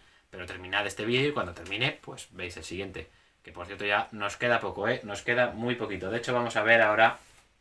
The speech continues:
más jugadores. Pero en este caso vamos a ver los que han sido el cuello raso, el muerto y el es el fichaje. Bueno,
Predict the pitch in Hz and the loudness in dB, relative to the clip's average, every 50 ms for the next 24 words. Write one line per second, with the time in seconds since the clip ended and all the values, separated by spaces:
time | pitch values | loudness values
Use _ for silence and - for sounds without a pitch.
0 | _ _ _ _ _ _ - - - _ _ _ - _ _ _ _ _ _ _ | _ _ _ _ _ _ -20 -20 -20 _ _ _ -20 _ _ _ _ _ _ _
1 | _ _ _ _ - 104 120 127 123 - 110 98 98 98 98 101 104 107 123 - | _ _ _ _ -6 0 0 0 0 0 -4 -2 0 0 2 2 0 0 0 -2
2 | - - - _ _ _ _ _ _ _ _ _ _ _ - - - - - - | -6 -10 -14 _ _ _ _ _ _ _ _ _ _ _ -20 -20 -20 -20 -20 -20
3 | - - - _ _ _ _ _ _ _ - - - - - - - - - - | -20 -20 -20 _ _ _ _ _ _ _ -20 -20 -20 -20 -20 -20 -18 -18 -18 -18
4 | - - - - - - - - - - - - - - - 107 101 104 110 113 | -18 -20 -20 -20 -20 -20 -20 -20 -20 -20 -18 -18 -14 -10 -10 -8 -6 -4 -4 -4
5 | - 107 101 104 101 107 101 98 95 95 95 95 95 95 92 - - 95 92 87 | -4 -2 -2 -2 0 0 0 0 0 0 0 0 0 0 -2 -2 -2 -4 -4 -2
6 | 95 87 85 85 85 - 120 117 117 117 113 110 107 - - 113 107 107 - - | -4 -4 -4 -4 -4 -2 0 2 4 4 4 2 0 0 0 -2 -2 -2 -4 -10
7 | - - _ _ - - _ _ _ _ _ _ _ _ _ _ _ - - 95 | -16 -18 _ _ -20 -20 _ _ _ _ _ _ _ _ _ _ _ -18 -14 -12
8 | 92 92 92 98 113 120 123 117 - 117 113 113 - - _ - - - - _ | -12 -10 -10 -8 -6 -6 -6 -6 -6 -6 -6 -8 -8 -10 _ -20 -20 -20 -20 _
9 | _ _ _ - 104 101 101 98 98 98 95 90 - - 107 110 104 - - - | _ _ _ -16 -10 -6 -4 -4 -4 -6 -8 -12 -14 -14 -12 -12 -12 -12 -14 -16
10 | 98 92 - 87 85 - 85 - - - - - - - - - - - - - | -16 -16 -14 -14 -12 -12 -12 -12 -12 -14 -16 -14 -12 -14 -14 -14 -16 -20 -20 -20
11 | - - - _ _ - - - - _ _ _ _ _ - - - - - - | -20 -20 -20 _ _ -20 -20 -20 -20 _ _ _ _ _ -20 -20 -20 -20 -20 -16
12 | - 98 87 - | -10 -10 -10 -10